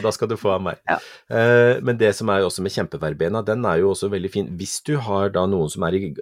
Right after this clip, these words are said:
Speaker 1: kommet i god vekst, så kan du knipe av toppen og enten sette i vann, så utvikler den røtter,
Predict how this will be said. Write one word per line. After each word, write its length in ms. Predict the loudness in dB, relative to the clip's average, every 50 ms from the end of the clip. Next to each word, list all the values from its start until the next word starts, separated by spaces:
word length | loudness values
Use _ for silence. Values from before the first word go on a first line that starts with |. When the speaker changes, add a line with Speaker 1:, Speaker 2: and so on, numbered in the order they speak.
| -10 -10 -6
Speaker 1:
kommet 380 | -2 -2 0 0 -2 -4 -6 -10
i 60 | -10 -6
god 200 | -6 -4 -2 -2
vekst, 400 | -2 -2 -4 -8 -10 -10 -14 -18 -20 _ _ -20 -20 -20 _
så 140 | -6 -4 -4
kan 200 | -2 -2 -2 0
du 80 | 0 -2
knipe 420 | -2 -2 -2 -2 -2 -2 -2 -4
av 60 | -4 -2
toppen 360 | -2 -4 -2 0 0 2 2
og 100 | 2 0
enten 360 | -2 -2 -2 -4 _ -8 -6
sette 280 | -6 -6 -6 _ -6 -4
i 40 |
vann, 300 | -2 0 0 0 0 -2 -4 -6 _ _ _ _ _ _ _
så 220 | -6 0 0 2 2
utvikler 440 | 0 0 -2 -2 -4 -2 -2 0 0
den 80 | 0 0
røtter, 320 | 0 -2 -2 -2 -2 -2